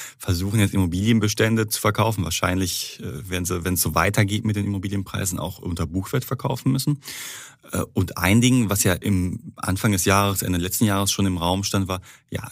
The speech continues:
wir bauen nichts mehr Neues. Hat ja Vonovia im Februar oder so verkündet, L E G ein paar Monate vorher.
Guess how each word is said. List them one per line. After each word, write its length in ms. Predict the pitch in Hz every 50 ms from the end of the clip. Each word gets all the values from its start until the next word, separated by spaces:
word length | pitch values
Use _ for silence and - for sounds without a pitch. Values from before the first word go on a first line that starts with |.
| - -
wir 380 | - 87 92 98 104 101 - _ _ -
bauen 340 | - 92 95 98 98 98 90
nichts 260 | 87 85 - - -
mehr 140 | 92 87 85
Neues. 500 | 85 80 85 85 80 78 - - - -
Hat 140 | - 87 -
ja 100 | 87 82 85 95
Vonovia 440 | 85 82 85 95 98 98 98 92
im 280 | 87 87 85 82 82 87
Februar 360 | - - 104 123 117 123 117
oder 180 | 113 104 107 104
so 80 | 104
verkündet, 600 | 101 104 101 - - 110 110 110 110 107 - - - -
L 120 | - 92 85
E 100 | 82 80
G 180 | - - 98
ein 80 | 98 92
paar 160 | 85 95 87
Monate 260 | 87 87 87 87 -
vorher. 480 | 82 - - 101 110 120 123 120 120 120